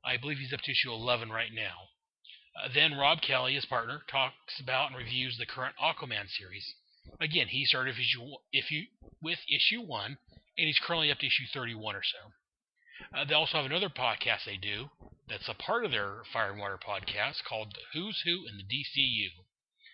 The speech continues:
This podcast is dedicated to going over each issue of D C Comics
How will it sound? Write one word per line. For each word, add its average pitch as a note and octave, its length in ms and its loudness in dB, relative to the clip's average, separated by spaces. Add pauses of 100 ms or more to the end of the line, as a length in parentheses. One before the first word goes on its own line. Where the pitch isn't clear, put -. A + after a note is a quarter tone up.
(320)
This G3+ 140 4
podcast D#3+ 580 4
is G#2+ 160 -10
dedicated G#2 680 0 (340)
to B2 80 -6
going A#2+ 220 -4
over A2+ 240 -4
each D#3+ 340 0
issue D3 340 6
of G2 140 -10
D D3+ 160 -4
C D#3 340 -4
Comics B2+ 480 -2